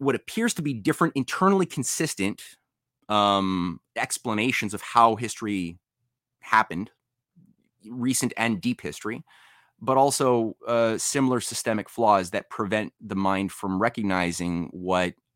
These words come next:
um, I, I could see was a driving force regarding oligarchical s-, oligarchical systems that have a direct continuity. 'Cause I know that n-, at no point in human civilization have we ever been liberated from the, the top-down influence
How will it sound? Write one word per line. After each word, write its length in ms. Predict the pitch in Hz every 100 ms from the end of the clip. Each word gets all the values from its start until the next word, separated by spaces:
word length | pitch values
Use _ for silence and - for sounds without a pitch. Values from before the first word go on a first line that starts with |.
| 87
um, 520 | 90 87 87 85 85 _ _ _ _ _ _ _ _
I, 260 | 98 104 107 -
I 160 | 123
could 180 | - 131
see 400 | - - 117 113
was 600 | 104 101 101 101 90 - -
a 60 | 104
driving 420 | 98 104 101 104
force 380 | - 104 98 101
regarding 480 | 95 98 95 95 95
oligarchical 640 | 104 113 104 104 104 - 98
s-, 180 | - - _ _ -
oligarchical 720 | 156 165 123 127 131 107 104
systems 640 | - 151 127 101 90 - -
that 200 | 110 - - -
have 140 | 120
a 40 |
direct 340 | 98 104 120 -
continuity. 640 | 104 98 101 151 98 - _ _ _
'Cause 80 | -
I 60 | 123
know 120 | 139
that 160 | 117 _ _
n-, 120 | 120 127
at 160 | 131 143
no 120 | 175
point 280 | 170 165 123
in 40 |
human 200 | 113 123
civilization 600 | 110 107 92 92 131 113
have 180 | 95 104
we 160 | 113 -
ever 220 | 127 131
been 200 | 110 107
liberated 480 | 117 110 87 85 - _ _ _ _
from 420 | - 143 135 120
the, 400 | 113 110 104 98 _
the 80 | 120
top-down 600 | - - 147 127 120 113 -
influence 640 | 131 - 98 92 92